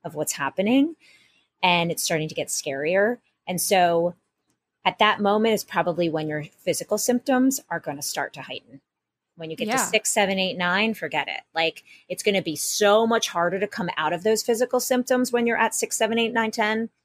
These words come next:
Speaker 1: than it would be when you start using any interventions or coping skills you had at, like, a four or a five.
Speaker 2: Right.
Speaker 1: So being so aware of your, of certain, uh, events and situations that can, can trigger certain anxious thoughts and,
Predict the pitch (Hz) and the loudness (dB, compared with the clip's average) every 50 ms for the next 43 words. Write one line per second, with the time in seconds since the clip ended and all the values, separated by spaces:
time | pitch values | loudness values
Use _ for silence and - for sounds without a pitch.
0 | _ _ _ _ - 208 196 190 - 185 233 370 480 - - 202 185 175 180 185 | _ _ _ _ 0 2 2 2 2 2 4 4 4 4 2 2 2 2 2 2
1 | 208 214 _ _ _ _ _ _ - 196 202 196 202 185 - - 220 202 202 - | 0 -2 _ _ _ _ _ _ -4 -2 0 2 2 0 0 2 4 4 4 4
2 | 185 202 196 175 185 190 180 180 - 180 175 175 - 170 170 170 165 - 233 233 | 2 0 0 2 2 0 0 0 -2 -2 -4 -2 -4 -4 -6 -4 0 0 0 2
3 | - - 233 220 214 - 156 - - 208 208 - 214 214 - - - 208 196 190 | 2 0 0 -2 -2 -4 -6 -6 -4 -2 0 0 0 -2 -2 -2 0 0 0 0
4 | 202 202 196 196 190 170 - 165 - - 160 - - - 233 196 143 - - - | 0 0 0 0 0 0 -2 -4 -6 -8 -14 -12 -6 -2 -2 -2 -2 -4 -10 -18
5 | - _ _ _ _ _ - 185 175 160 160 - - 226 226 - - - - _ | -20 _ _ _ _ _ -10 -8 -8 -8 -8 -10 -8 -8 -6 -6 -8 -10 -16 _
6 | - 214 202 196 190 180 - - - _ _ _ - - - - - 240 226 190 | -6 0 2 2 2 0 -2 -8 -14 _ _ _ -20 -20 -16 -2 2 4 4 4
7 | - - 233 220 226 262 339 403 349 339 - - - - 220 202 208 - - 214 | 4 2 4 6 6 6 4 4 2 0 0 0 2 4 4 6 6 6 4 2
8 | 190 165 156 170 165 165 170 185 202 - - 185 156 175 165 175 185 170 185 180 | 0 0 0 -2 0 0 0 0 0 0 0 -4 -4 -4 -4 -4 -2 0 0 0
9 | 180 180 175 175 175 175 _ _ _ _ _ _ _ _ _ _ _ _ _ _ | 2 2 0 0 -2 -4 _ _ _ _ _ _ _ _ _ _ _ _ _ _
10 | - - - _ _ _ _ _ _ - 226 208 - - - 226 - - 208 202 | -12 -12 -12 _ _ _ _ _ _ -2 0 0 0 2 0 2 2 0 -2 -4
11 | - - - - - - - 214 208 160 190 170 175 180 - - 190 175 - 175 | -4 -6 -8 -10 -10 -4 0 0 2 4 2 2 2 0 -2 -2 -2 -4 -4 -4
12 | - - 175 165 165 170 - - 170 165 165 165 - 170 143 - - - 160 156 | -2 -2 0 2 2 2 0 0 -2 -2 -4 -2 0 -2 -2 -2 -4 -6 -8 -8
13 | 156 - _ _ - - 233 196 190 - - - 175 - 175 165 165 - - 160 | -8 -10 _ _ -6 -2 0 0 0 0 0 0 0 2 2 0 0 2 0 0
14 | - - 165 - 160 165 165 - 185 170 - - - 156 147 147 151 - - - | 0 -2 -4 -4 -4 -2 -2 -2 -2 -2 -2 -2 -2 0 0 0 0 -2 -4 -6
15 | 151 143 143 143 | -6 -6 -8 -12